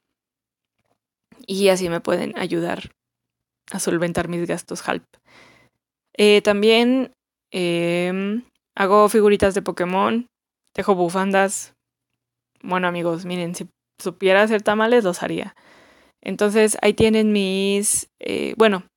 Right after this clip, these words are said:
todo esto que les estoy comentando, ahorita está en mi Twitter,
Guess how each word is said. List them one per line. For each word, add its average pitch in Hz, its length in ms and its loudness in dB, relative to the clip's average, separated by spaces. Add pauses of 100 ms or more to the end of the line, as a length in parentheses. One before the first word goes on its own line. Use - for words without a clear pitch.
(140)
todo 240 240 4
esto 254 420 2
que 220 120 -6
les 185 120 -2
estoy 190 240 -4
comentando, 233 840 -2 (840)
ahorita 196 300 0
está 214 180 -2
en 214 100 0
mi 208 100 0
Twitter, 233 440 2